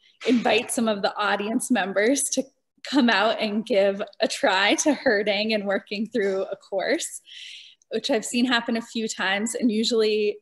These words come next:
it doesn't go particularly well for the people <laughs> giving it a try. The one time I'm remembering, it was a group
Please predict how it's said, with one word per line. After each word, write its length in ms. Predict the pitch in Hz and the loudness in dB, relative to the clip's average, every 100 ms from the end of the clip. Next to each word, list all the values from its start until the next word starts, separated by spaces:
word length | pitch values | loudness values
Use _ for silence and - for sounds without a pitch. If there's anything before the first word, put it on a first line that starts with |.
| 220 | -8
it 120 | 233 | -2
doesn't 380 | 208 202 202 - | -2 -2 -6 -2
go 400 | 202 185 196 233 - _ | 0 2 0 -2 -12 _
particularly 840 | 320 - 311 - 262 240 262 330 | -2 2 2 2 4 6 4 4
well 260 | 294 196 196 | 4 4 4
for 180 | - 269 | 4 6
the 120 | 285 | 6
people 480 | - 226 226 233 294 - 294 | 4 -4 0 0 2 2 6
<laughs> 240 | 302 254 302 | 8 8 6
giving 320 | - 226 262 | 6 6 6
it 160 | 220 | 6
a 80 | 226 | 2
try. 640 | 220 - 185 180 180 240 - - - - | 0 0 2 2 2 0 -2 -10 -14 -4
The 120 | 247 | 2
one 160 | 240 254 | 4 4
time 200 | 294 247 | 4 4
I'm 200 | 233 233 | 4 2
remembering, 540 | 220 220 220 214 202 | 2 2 2 2 0
it 100 | 190 | -2
was 160 | 202 233 | -6 -2
a 80 | 208 | -4
group 240 | 214 214 | -2 -4